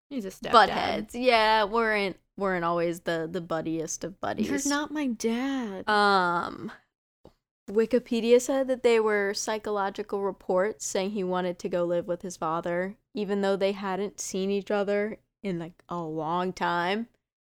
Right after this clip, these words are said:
Speaker 2: There wa-, like, there was very little
Speaker 1: Okay.
Speaker 2: connection kept, but he, like, for some reason had, like, was just a dad, a dad's kid.
Speaker 1: Yeah.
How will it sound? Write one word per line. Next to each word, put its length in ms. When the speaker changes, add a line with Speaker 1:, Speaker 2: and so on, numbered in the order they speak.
Speaker 2:
There 160
wa-, 200
like, 180
there 140
was 200
very 240
little 180
Speaker 1:
Okay. 100
Speaker 2:
connection 680
kept, 480
but 140
he, 160
like, 220
for 140
some 260
reason 360
had, 360
like, 180
was 200
just 200
a 40
dad, 420
a 100
dad's 360
kid. 400
Speaker 1:
Yeah. 380